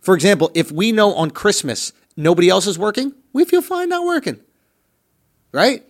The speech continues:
If we know nobody else is going to the gym, we feel fine not going to the gym, right? But this is what happens,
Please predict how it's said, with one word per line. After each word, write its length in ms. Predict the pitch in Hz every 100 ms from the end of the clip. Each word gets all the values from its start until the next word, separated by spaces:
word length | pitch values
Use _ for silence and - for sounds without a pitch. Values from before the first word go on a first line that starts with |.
| _ _
If 120 | 156
we 140 | 151 233
know 120 | 226
nobody 300 | 180 202 202
else 120 | 214
is 60 | 165
going 180 | 185 208
to 60 | 180
the 80 |
gym, 380 | 151 180 285 339 - _ _ _ _ _ _
we 100 | 370
feel 160 | 359
fine 240 | 302 320 330
not 140 | 311
going 120 | 302 311
to 40 |
the 60 | 247
gym, 240 | 339 233 - _ _ _ _ _ _
right? 320 | 131 190 254 - _ _ _ _ _
But 180 | - 123
this 180 | 220 240
is 120 | 254
what 120 | 180 185
happens, 600 | 175 175 175 139 151